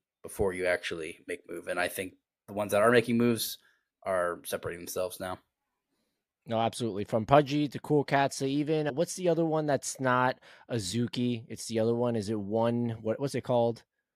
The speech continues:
Speaker 2: One,
Speaker 1: On
Speaker 2: One
Speaker 1: One
Speaker 2: of,
Speaker 1: or
Speaker 2: On
Speaker 1: On,
Speaker 2: One, On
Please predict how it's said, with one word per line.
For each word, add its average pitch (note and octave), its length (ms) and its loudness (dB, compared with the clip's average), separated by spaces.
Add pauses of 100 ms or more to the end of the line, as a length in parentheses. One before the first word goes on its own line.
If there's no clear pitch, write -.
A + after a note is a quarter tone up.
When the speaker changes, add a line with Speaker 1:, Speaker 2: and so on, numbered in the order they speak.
(180)
Speaker 2:
One, A#2 500 -2 (100)
Speaker 1:
On G#2+ 200 2
Speaker 2:
One A2 80 2
Speaker 1:
One A2+ 220 6
Speaker 2:
of, A2 200 -6
Speaker 1:
or G2 360 0
Speaker 2:
On A2+ 220 -2
Speaker 1:
On, C#3+ 60 -2
Speaker 2:
One, A#2 220 2
On A#2+ 120 0